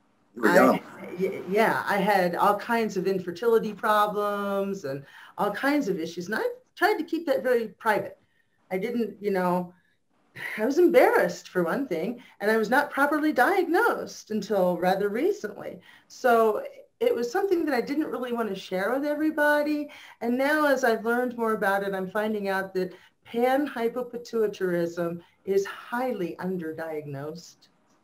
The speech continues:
Speaker 2: There's a
Speaker 1: Never
Speaker 2: lot
Speaker 1: heard
Speaker 2: of
Speaker 1: of it.
Speaker 2: people that have it that don't even know it. <laughs> And your pituitary can die in various degrees. So you could have just the front part of your pituitary gland die, and then it can slowly die even more and more over years,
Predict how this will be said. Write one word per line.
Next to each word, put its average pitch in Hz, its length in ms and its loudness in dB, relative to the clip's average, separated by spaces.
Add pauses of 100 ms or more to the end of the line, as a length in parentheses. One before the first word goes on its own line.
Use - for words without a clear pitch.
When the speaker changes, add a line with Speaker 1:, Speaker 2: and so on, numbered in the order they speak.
(280)
Speaker 2:
There's 185 160 0
a 190 40 0
Speaker 1:
Never 185 120 8
Speaker 2:
lot - 60 8
Speaker 1:
heard - 120 8
Speaker 2:
of 208 60 2
Speaker 1:
of - 40 -10
it. - 40 -14
Speaker 2:
people - 240 -8
that - 80 -6
have 170 340 -8
it 170 200 -6
that 156 140 -8
don't 175 200 -2
even 160 280 -2
know 147 300 -2
it. - 200 -10 (380)
<laughs> - 0 -
And 208 720 6
your 220 80 4
pituitary 220 800 8 (260)
can 180 320 4
die 190 680 8
in 180 180 0
various 170 760 4
degrees. 143 960 -8 (200)
So 233 120 -8
you 190 140 -4
could 202 160 4
have 175 380 2 (200)
just 190 280 -2
the 170 60 -8
front 196 380 0
part 196 460 0
of 175 100 -10
your 185 80 -6
pituitary 196 720 0
gland 185 500 -2
die, 185 480 0 (260)
and 180 320 2
then 190 180 2
it 180 100 -2
can 220 140 -2
slowly 339 600 6
die 240 380 4
even 226 240 0
more 247 200 2
and 247 80 -2
more 214 200 0
over 196 220 -2
years, 240 420 2